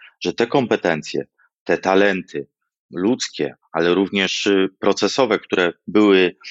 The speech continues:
zbierane przez Wrocław, przez włodarzy, przez biznes, przez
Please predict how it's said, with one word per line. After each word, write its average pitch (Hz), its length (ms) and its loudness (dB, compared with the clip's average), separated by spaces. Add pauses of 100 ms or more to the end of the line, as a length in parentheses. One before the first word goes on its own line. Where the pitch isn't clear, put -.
(280)
zbierane 90 880 0
przez - 420 -6 (160)
Wrocław, 98 400 0
przez 73 240 -8
włodarzy, 95 440 0
przez 82 280 -4
biznes, 98 400 -4
przez - 340 -4